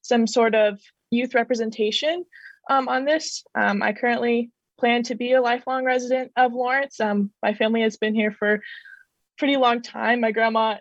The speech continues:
um, her family even worked on the farm that used to be Bauer Farm that Free State's built on. <laughs> Um, so we've been here for a little while. Um, so,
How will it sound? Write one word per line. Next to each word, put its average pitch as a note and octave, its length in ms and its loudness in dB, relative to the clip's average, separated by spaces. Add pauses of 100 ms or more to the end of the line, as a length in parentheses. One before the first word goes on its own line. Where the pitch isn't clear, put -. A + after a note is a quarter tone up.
um, G3+ 460 -4
her A3 120 -2
family A3+ 300 0
even A3 360 -2
worked G#3 320 0
on A3+ 200 2
the G#3+ 100 0
farm G#3 380 -2
that G#3 140 0
used G#3 220 -4
to G#3+ 60 0
be G3+ 220 0 (100)
Bauer G3+ 300 2
Farm G3 460 0
that - 200 -2
Free F#3+ 160 -6
State's C#4 360 -2
built D#4+ 260 -2
on. F#4+ 280 2
<laughs> - 40 -12
Um, C#4+ 340 0
so - 180 -4 (120)
we've F4 160 2
been D4+ 140 -6
here C#4+ 120 -2
for C4 140 -4
a B3+ 120 0
little A3+ 220 0
while. G#3+ 480 0 (540)
Um, B3 640 -2 (180)
so, C4 360 0